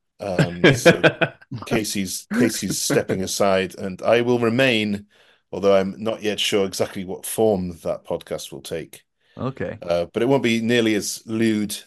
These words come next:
Speaker 1: and base as it, as it used to be.
Speaker 3: Yeah.
Speaker 2: Obviously, right.
Speaker 1: This podcast, however,
Speaker 3: <laughs>
Speaker 1: will do the opposite.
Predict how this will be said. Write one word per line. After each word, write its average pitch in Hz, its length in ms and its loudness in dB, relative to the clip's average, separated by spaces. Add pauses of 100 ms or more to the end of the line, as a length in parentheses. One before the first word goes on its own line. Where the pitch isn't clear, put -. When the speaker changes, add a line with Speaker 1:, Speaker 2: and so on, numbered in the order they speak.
(140)
Speaker 1:
and 95 440 -2 (300)
base 110 540 0 (100)
as 95 220 -6
it, 90 180 -12
as 95 140 -8
it 85 60 -12
used 87 260 -12
to - 60 -16
be. - 300 -18 (320)
Speaker 3:
Yeah. 87 260 -8
Speaker 2:
Obviously, 87 640 -4 (160)
right. - 140 -6
Speaker 1:
This 120 180 0
podcast, 123 600 0
however, 139 380 0 (840)
Speaker 3:
<laughs> - 600 -2
Speaker 1:
will - 120 -12
do 87 160 -6
the 82 140 -10
opposite. - 540 -16